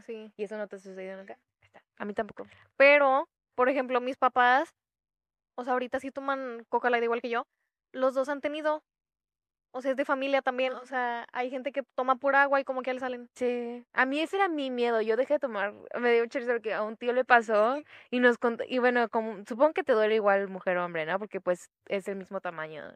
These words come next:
Speaker 1: Sí.
Speaker 2: al final de cuentas, pero como que siento que en un, para un hombre es más traumático
Speaker 1: Sí, porque no
Speaker 2: porque
Speaker 1: sienten dolor constantemente.
Speaker 2: Ajá, exacto, sí.
Speaker 1: <laughs>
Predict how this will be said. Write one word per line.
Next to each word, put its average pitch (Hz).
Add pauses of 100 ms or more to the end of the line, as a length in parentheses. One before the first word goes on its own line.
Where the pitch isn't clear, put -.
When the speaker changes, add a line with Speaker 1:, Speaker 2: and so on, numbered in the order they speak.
Speaker 1:
Sí. 214
Speaker 2:
al 175
final -
de -
cuentas, - (140)
pero 226
como 220
que 214
siento 240
que 247 (360)
en 233
un, 240 (180)
para 214
un 226
hombre 226
es 226
más 220
traumático 208
Speaker 1:
Sí, 202
porque 269
no 190
Speaker 2:
porque 254
Speaker 1:
sienten 254
dolor 220
constantemente. 240
Speaker 2:
Ajá, 240
exacto, 226
sí. 214
Speaker 1:
<laughs> -